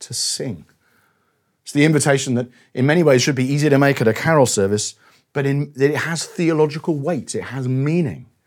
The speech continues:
The heavens are calling. How will you respond? And I don't just mean, will you or will you not join in this next song? I mean, will you in your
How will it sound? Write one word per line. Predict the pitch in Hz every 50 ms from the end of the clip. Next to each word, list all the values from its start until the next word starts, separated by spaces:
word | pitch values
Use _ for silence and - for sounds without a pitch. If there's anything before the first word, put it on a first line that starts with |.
| _ _ _ _ _ - _
The | - 120
heavens | 113 - - - 160 165 165 175 180 180 170 151
are | 139 127 120
calling. | - - - - 139 117 107 104 101 110 143 160 - _ _ _ _ _ _ _ _ _ _ _ _ _
How | - - 165
will | 175 170 160
you | 170 175
respond? | 170 170 165 - - 202 120 95 82 - - _ _ _ _ _ _ _ _ _ -
And | 151 156
I | 151
don't | 160 170 170
just | 160 139 -
mean, | 151 139 135 131 131 - - _
will | 135 135 143 147
you | 139 131
or | 135 131
will | 131 127
you | 127 120
not | 123 131 120 113
join | 98 135 123 117 117
in | 110 110 110
this | 104 101 -
next | 117 110 110 - -
song? | - 123 110 104
I | 104
mean, | 104 113 117 120 120 120
will | 127 135 127 123
you | 127 127 131 160 160 160 156
in | - 117 113 117
your | 113 117 110 113 110 107